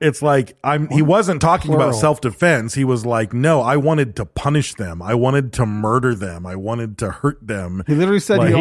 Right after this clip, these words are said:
Speaker 2: only stopped
Speaker 3: upset.
Speaker 2: shooting 'cause he
Speaker 3: Yeah.
Speaker 2: ran out of bullets. If he had
Speaker 1: Exactly.
Speaker 2: more
Speaker 3: Yeah,
Speaker 2: bullets, he'd
Speaker 3: he's,
Speaker 2: keep shooting.
Speaker 3: he's
Speaker 2: And he
Speaker 3: upset,
Speaker 2: said,
Speaker 3: man.
Speaker 2: and there was a quote from him
Speaker 1: He
Speaker 2: that
Speaker 1: said,
Speaker 2: was,
Speaker 1: "I wanted
Speaker 2: yeah.
Speaker 1: to kill those guys. I wanted to maim those guys. I wanted to make them suffer in every way I could. If I had more bullets, I would have shot them all again and again.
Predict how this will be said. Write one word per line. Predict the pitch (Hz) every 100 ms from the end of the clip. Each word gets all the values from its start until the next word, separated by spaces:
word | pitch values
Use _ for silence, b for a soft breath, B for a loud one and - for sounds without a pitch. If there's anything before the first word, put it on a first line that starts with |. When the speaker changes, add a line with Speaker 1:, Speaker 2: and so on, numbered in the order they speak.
| 175
Speaker 2:
only | 196
stopped | 214 170
Speaker 3:
upset. | 185
Speaker 2:
shooting | 196 170
'cause | 175
he | 135
Speaker 3:
Yeah. |
Speaker 2:
ran | 143 160
out | 160
of | 123
bullets. | 113 160 113
If | 120
he |
had |
Speaker 1:
Exactly. | 131 135 -
Speaker 2:
more | 170
Speaker 3:
Yeah, | 175 123
Speaker 2:
bullets, | 180
he'd | 123
Speaker 3:
he's, | 170
Speaker 2:
keep | 165
shooting. | 113 170 160
Speaker 3:
he's | 190
Speaker 2:
And | 160
he |
Speaker 3:
upset, | 151 170 175
Speaker 2:
said, | 151
Speaker 3:
man. | 135 143 b b b
Speaker 2:
and | 147 139 135
there | 165
was | 175
a |
quote | 156 226 214
from | 156 139 123
him | 131
Speaker 1:
He |
Speaker 2:
that | 143
Speaker 1:
said, | 117
Speaker 2:
was, | 139
Speaker 1:
"I |
wanted | 147 135 180 208
Speaker 2:
yeah. | 180
Speaker 1:
to |
kill | - 180
those | 156 131 110
guys. | 113 104 104 107
I | 120
wanted | 127 143 147
to | 123
maim | 135 151 151
those | 131 110
guys. | 104 98 98 104
I | 110
wanted | 120 131 131
to | 123
make | 139 151
them | 147
suffer | 131 - 147 143 131
in |
every | 120 139 175
way | 160 147
I | 123
could. | 104 - 131 98 95 b b b
If | 117
I | 120
had | 127 156
more | 160 151
bullets, | 127 131 135 135
I | 123
would | 120
have | 110 98
shot | 135 131
them | 135
all | 123 117
again | 107 98 131 139
and | 127 127
again. | 117 113 110 107